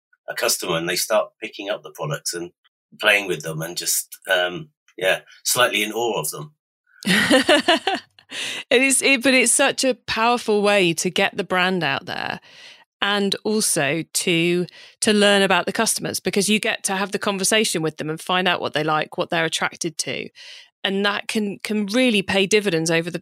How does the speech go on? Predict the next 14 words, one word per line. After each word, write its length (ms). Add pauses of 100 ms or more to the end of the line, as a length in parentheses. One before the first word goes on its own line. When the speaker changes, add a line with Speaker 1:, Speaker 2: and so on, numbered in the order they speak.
(120)
Speaker 2:
over 160
the 60
following 420
months, 500 (260)
because 240
you 60
think 260
about 320
those 240
customers 480
and 100
what 220
they 220
wanted. 560